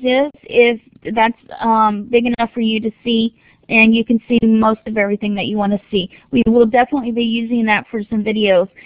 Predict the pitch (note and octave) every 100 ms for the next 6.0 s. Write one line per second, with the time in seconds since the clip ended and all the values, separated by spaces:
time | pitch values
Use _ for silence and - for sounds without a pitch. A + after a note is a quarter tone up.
0 | - - - A3 A3 C4 C#4 C#4 A3 G#3
1 | G#3 A3+ A3 G#3 - G#3+ G3 G3 - G3
2 | F#3+ F3+ - D4 - A3+ G#3+ G#3 G3+ G3+
3 | F#3+ - G3+ F#3+ G3+ - F#3 - - _
4 | - A3+ A3 - A#3 A#3 G#3+ G#3 G#3 -
5 | G3+ G3 F#3+ G3 F#3+ _ F#3+ D3+ A#2+